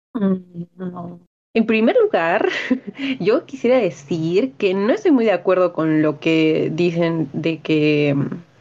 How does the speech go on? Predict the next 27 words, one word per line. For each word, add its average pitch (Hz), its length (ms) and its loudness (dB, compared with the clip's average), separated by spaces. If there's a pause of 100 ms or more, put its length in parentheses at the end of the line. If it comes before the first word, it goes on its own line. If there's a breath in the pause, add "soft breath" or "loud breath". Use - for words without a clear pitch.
(100)
mm, 180 400 2
digamos, 185 340 2
la 170 300 2
calidad 175 400 2
de 185 120 4
la 160 120 2
música 180 580 0
está 160 800 -2 (440 loud breath)
reduciéndose 190 720 2
cada 180 260 2
vez 165 220 -4
más. 160 540 -4
La 180 280 -2
verdad, 247 240 2
discrepo 196 440 -2
un 180 140 -2
poco, 160 380 -4 (420 loud breath)
em, 180 760 2
porque 185 680 2 (340)
puede 311 240 4
haber 226 260 2
distintas 208 520 -4
calidades 180 640 0
entre 175 260 -2
géneros 180 440 0
musicales. 160 600 -2
Obviamente, 185 640 2